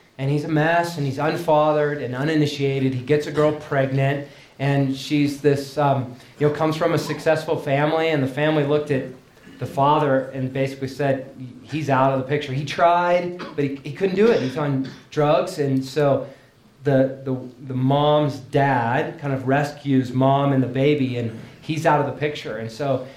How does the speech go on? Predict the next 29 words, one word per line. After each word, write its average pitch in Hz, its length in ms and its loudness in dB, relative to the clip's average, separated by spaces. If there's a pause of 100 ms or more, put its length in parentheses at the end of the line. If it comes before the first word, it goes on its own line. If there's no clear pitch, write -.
(120)
he's 139 140 -4
strung 170 320 2
up 156 180 0 (160)
on 139 200 0
drugs, 143 420 2
but 135 240 -4
the - 80 -8
baby 156 600 2
is, 123 180 -2
like, 120 220 -2
smelling 135 440 -2
salts. - 480 -8 (380)
And 139 100 4
he 135 60 6
finally 180 600 0
has 147 260 0
a 135 40 -2
motive 139 520 2
to 131 100 -6
say, 131 580 0 (720)
in 156 200 2
not 165 240 2
so 160 180 -2
many 143 240 2
words, 131 380 2
"I 143 40 0
wanna 151 200 2
be 143 80 2
initiated. 113 600 -4